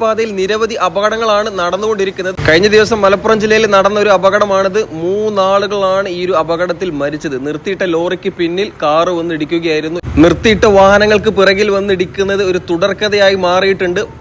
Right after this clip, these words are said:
ദേശീയപാത അറുപത്തിയാറ് പണി കഴിഞ്ഞ ഭാഗത്ത്, ഈ ഒരു മലപ്പുറം ജില്ലയിൽ മാത്രമല്ല, കാസർഗോഡും കോഴിക്കോടും എല്ലാ സ്ഥലത്തും നിർത്തിയിട്ട വാഹനങ്ങൾക്ക് പിറകിൽ വന്ന് ഇടിച്ച് മരണം സംഭവിക്കുന്നത് കൂടുതലായിട്ടുണ്ട്. ഇതുപോലെ വണ്ടി ഒതുക്കി ഉറങ്ങുന്ന ആളുകളും ഭക്ഷണം കഴിക്കാൻ വേണ്ടി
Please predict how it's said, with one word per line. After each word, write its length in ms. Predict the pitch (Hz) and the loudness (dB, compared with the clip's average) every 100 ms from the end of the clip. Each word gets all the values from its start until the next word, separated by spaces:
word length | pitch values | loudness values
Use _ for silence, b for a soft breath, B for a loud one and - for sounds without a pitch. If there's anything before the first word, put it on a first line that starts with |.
| - | -12
ദേശീയപാത 600 | 143 156 185 175 180 180 180 | -4 -4 0 0 2 2 2
അറുപത്തിയാറ് 760 | 143 147 160 156 160 131 156 113 | 2 2 0 -2 -2 0 0 -2
പണി 160 | 135 170 | -2 -2
കഴിഞ്ഞ 260 | 175 175 | -2 -2
ഭാഗത്ത്, 440 | 170 156 160 156 135 | 0 0 2 -2 -4
ഈ 180 | 107 131 | -6 -4
ഒരു 80 | 151 | -4
മലപ്പുറം 420 | 147 147 170 175 | -2 -4 -2 -4
ജില്ലയിൽ 220 | 170 180 165 147 | -2 -2 -2 -2
മാത്രമല്ല, 360 | 151 165 160 | -2 -2 -4
കാസർഗോഡും 680 | 151 139 147 156 151 160 160 139 | 0 0 0 -4 -4 -4 -4 -2
കോഴിക്കോടും 520 | 151 147 160 165 190 B B B - | -4 -2 -2 -2 -2 B B B -4
എല്ലാ 240 | 139 160 190 | 0 2 2
സ്ഥലത്തും 420 | 185 175 170 185 156 | 2 0 0 0 -2
നിർത്തിയിട്ട 380 | 151 190 165 180 156 | -2 -2 2 2 2
വാഹനങ്ങൾക്ക് 560 | 151 165 170 175 175 156 | 2 0 0 -2 -2 -2
പിറകിൽ 320 | 160 160 165 | 0 0 0
വന്ന് 200 | 151 165 | 0 -2
ഇടിച്ച് 300 | 156 151 - | -2 -4 -4
മരണം 400 | 170 147 151 170 | -2 0 0 -2
സംഭവിക്കുന്നത് 760 | 170 165 160 165 151 165 165 165 170 | -2 -2 0 0 0 -2 -2 -2 -6
കൂടുതലായിട്ടുണ്ട്. 1040 | - 143 147 175 185 175 170 165 143 151 180 B - 143 | -10 -4 0 2 2 2 2 2 -2 -2 -4 B -2 2
ഇതുപോലെ 420 | 175 196 220 226 175 | 4 4 4 4 4
വണ്ടി 280 | 175 190 214 | 2 2 4
ഒതുക്കി 380 | 202 190 - 208 165 | 4 4 -4 -2 2
ഉറങ്ങുന്ന 380 | 175 196 208 202 | 2 2 2 4
ആളുകളും 360 | 185 190 196 170 | 4 4 0 2
ഭക്ഷണം 380 | 160 - 214 220 | -2 0 -4 0
കഴിക്കാൻ 300 | 208 190 202 196 | -2 -2 -2 -2
വേണ്ടി 200 | 196 | -2